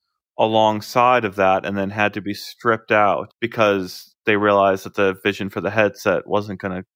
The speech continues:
wasn't gonna go there. And the, I'm alluding to this possibility that eye tracking could have been in that headset, and that would have dramatically changed the throwing mechanics of Half-Life Alyx if it had actually shipped in that headset.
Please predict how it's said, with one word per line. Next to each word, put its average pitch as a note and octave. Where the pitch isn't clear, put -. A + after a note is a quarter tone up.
wasn't G#2
gonna F#2+
go A#2
there. D#2
And F#2+
the, F#2+
I'm G2+
alluding A2+
to G2
this G2
possibility G2+
that G2
eye G#2
tracking F#2+
could A#2
have A2
been G#2+
in G#2
that G2+
headset, A2
and G#2
that G#2
would A2
have G2+
dramatically G2
changed F2+
the G2
throwing G2+
mechanics F2+
of F#2
Half-Life F#2+
Alyx F#2
if -
it F2+
had F#2
actually F2+
shipped -
in D2+
that D2+
headset. -